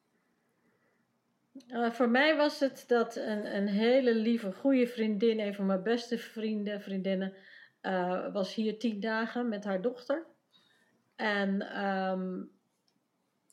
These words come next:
daar, we hebben het gewoon heel goed samen gehad. En, eh, tien dagen zaten we op elkaars lip twenty-four seven. Maar het was zo gezellig en zo relaxed.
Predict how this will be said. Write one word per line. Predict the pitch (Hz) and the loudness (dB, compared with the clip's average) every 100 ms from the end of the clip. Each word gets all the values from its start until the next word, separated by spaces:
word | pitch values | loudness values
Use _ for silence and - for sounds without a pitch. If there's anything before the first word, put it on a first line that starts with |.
| _ - | _ -2
daar, | 190 185 | 0 0
we | 190 | 0
hebben | 185 | -2
het | 180 | -4
gewoon | 185 180 | -4 -2
heel | 180 | -2
goed | 175 175 175 | -4 -6 -4
samen | 190 170 175 | -4 -4 -6
gehad. | - 165 170 165 - | -8 -6 -6 -8 -12
En, | - 165 160 165 - - - - _ _ | -10 -10 -10 -12 -18 -20 -20 -20 _ _
eh, | 208 175 170 - | -6 -6 -6 -2
tien | 208 190 | 0 2
dagen | 190 190 180 - 190 180 180 180 | 2 2 0 -2 0 0 -2 0
zaten | 180 180 - 185 | -2 -2 -4 -6
we | |
op | 190 180 | -6 -8
elkaars | 185 185 180 180 | -6 0 0 0
lip | 185 190 - | -2 -4 -4
twenty-four | 196 190 196 180 175 | -4 -2 -4 -6 -6
seven. | - 196 175 165 | -2 -2 -2 -4
Maar | 170 180 | -4 -6
het | - | -6
was | 180 175 - | -6 -8 -8
zo | - 214 208 | -4 -2 -2
gezellig | 202 180 180 160 165 175 | -4 -2 -2 -2 -6 -8
en | 165 | -6
zo | 175 196 | 0 0
relaxed. | 190 170 160 156 - - | 2 0 -4 -6 -10 -16